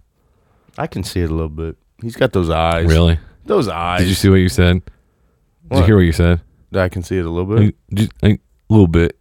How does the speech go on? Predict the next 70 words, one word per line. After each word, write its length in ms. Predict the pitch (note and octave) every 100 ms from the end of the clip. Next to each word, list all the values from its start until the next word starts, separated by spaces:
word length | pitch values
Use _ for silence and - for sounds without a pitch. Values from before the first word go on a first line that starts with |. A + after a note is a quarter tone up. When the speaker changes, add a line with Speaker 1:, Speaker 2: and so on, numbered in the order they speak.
| _
Speaker 1:
A 40 | G2
little 160 | F#2
bit. 180 | F#2+ F#2+
Speaker 2:
A 40 |
little 180 | G#2+ G#2
bit. 300 | E2+ F2 F2+
Speaker 1:
<laughs> 40 | -
A 40 |
little 300 | E3 E3+ E3
bit. 300 | D3+ C#3+ A2+
Speaker 2:
<laughs> 40 | -
A 40 |
little 160 | A2 A2
bit. 140 | F2+ - - - - - - - -
Speaker 1:
I 40 | F#2+
did, 360 | F#2+ A#2+ F#2
too. 120 | - A#2
Speaker 2:
I 120 | D3+
forgot 340 | D#3+ D#3 E3+
about 200 | D#3+ C3
this 200 | D3 D3+
one, 80 | C3
too. 180 | - A#2+
Tim 280 | - D3 D#3
Curry 260 | D3 D3
is 60 | A#2+
the 100 | A2
Lord 240 | A2+ B2+
of 120 | A2+ G#2
Darkness 500 | G#2 B2 G2+ G#2 A2
in 80 | G2
Legend, 480 | F#2+ G#2+ A2 F#2
nineteen 360 | F#2 F#2+ E2+ F#2+
eighty-five. 500 | F2 E2 - D#2+ D2
Speaker 1:
Man, 160 | C#3+ A#2
did 140 | A2
he 120 | E3
just 240 | E3+ D3 -
seek 220 | D3 C#3
out 160 | C#3+
roles 320 | B2+ C3 C#3+ C3+
that 180 | G#2
didn't 300 | F2 B2+ A#2
make 200 | A2 A#2 B2+
him 160 | A#2
Speaker 2:
Man, 100 | C3+
Speaker 1:
look 60 | C3
Speaker 2:
we 80 | F#3+
Speaker 1:
like 80 |
Speaker 2:
lost 160 | E3 C3
Speaker 1:
him? 160 | C#3 -
Speaker 2:
it. 60 | -
He 160 | D3 F#3
was 120 | E3+
just 200 | E3 -
an 100 | C#3
icon, 580 | A2 B2+ B2 E2+ E2 D#2+
Speaker 1:
Yeah, 60 |
Speaker 2:
and 80 | G2
Speaker 1:
he 60 | A2+
Speaker 2:
I 20 |
don't 120 | -
Speaker 1:
was. 80 | G2+
Speaker 2:
think 140 | C3+ -
people 280 | C3+ A2+ G2+
really 520 | G2+ A#2 B2 A#2+ A2
knew 240 | G#2+ G#2
that. 80 | F2
Speaker 1:
Nope. 180 | A#2+ - - -
Agreed. 320 | G#2+ G2+ F2